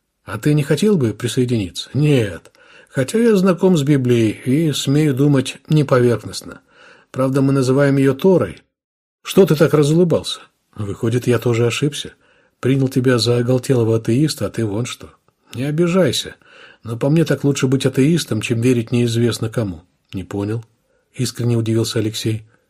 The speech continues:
«Неизвестно кому это кому?» «Имею в виду вашего Христа. Я мог бы указать вам, христианам, на кое-какие, как бы помягче выразиться, неточности, которые, по-вашему, чудеса. Что, не веришь?»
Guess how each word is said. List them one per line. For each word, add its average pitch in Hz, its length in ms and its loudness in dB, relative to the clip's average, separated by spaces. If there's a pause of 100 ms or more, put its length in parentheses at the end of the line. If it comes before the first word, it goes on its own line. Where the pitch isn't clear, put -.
(160)
«Неизвестно 113 640 -2
кому 120 360 0
это 117 260 -2
кому?» 120 420 -4 (460)
«Имею 196 340 2
в 185 40 2
виду 185 220 6
вашего 170 320 2
Христа. 160 520 -4 (560)
Я 127 160 -6
мог 160 260 2
бы 143 100 2
указать 135 440 0
вам, 123 100 -2
христианам, 123 720 0
на 117 100 0
кое-какие, 120 640 0
как 110 220 -4
бы 107 300 -2
помягче 117 480 -2
выразиться, 110 560 -2
неточности, 147 840 -2 (400)
которые, 131 560 2 (440)
по-вашему, 160 480 2
чудеса. 139 520 -2 (540)
Что, - 220 -4
не 123 120 2
веришь?» 190 440 0